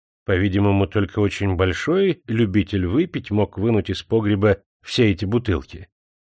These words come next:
Да, и притом большой знаток. Всё, что было в кухне, это лучшие вина и коньяк, которые были в погребе. На столе осталось шесть бутылок, а две исчезли. Их должен был увезти тот, кто понимает толк в напитках.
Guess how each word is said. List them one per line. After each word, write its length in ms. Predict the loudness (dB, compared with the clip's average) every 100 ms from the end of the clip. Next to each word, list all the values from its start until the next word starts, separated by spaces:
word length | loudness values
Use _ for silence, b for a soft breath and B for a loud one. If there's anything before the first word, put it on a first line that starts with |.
| _
Да, 420 | -2 0 2 0
и 60 | -2
притом 460 | -4 -2 0 0
большой 380 | 0 -2 0 -2
знаток. 560 | 0 -4 -2 -4 -6 _ _ _ _ _ _ _ _ _
Всё, 200 | -4 -2
что 220 | -2 -2 -2
было 280 | 0 -2
в 80 | -2
кухне, 540 | -4 -4 -4 -4 -2 0
это 260 | 0 -2
лучшие 440 | -2 -2 -4 -4 -2
вина 300 | -2 0 -2
и 40 |
коньяк, 440 | -2 -2 -2 -4
которые 340 | -6 -4 -2 -2
были 160 | -2
в 100 | -6
погребе. 540 | -2 -2 0 -4 -6 -12 _ _ _
На 120 | -2
столе 300 | 0 0 0
осталось 380 | 0 0 -2 0
шесть 340 | -4 0 0 2
бутылок, 520 | -2 2 2 2 2
а 80 | 0
две 340 | 0 -2 -2
исчезли. 800 | -6 -10 -6 -4 -2 -2 -4 -6 _ _ _ _
Их 180 | 0 2
должен 360 | 2 0 0 0
был 120 | 2
увезти 360 | 0 0 -2
тот, 280 | -4 -2 -2
кто 220 | -4 -6
понимает 680 | -2 0 0 2 4 2 0 -2
толк 280 | -2 0
в 40 | -4
напитках. 680 | -4 -6 -12 -16 -20 -20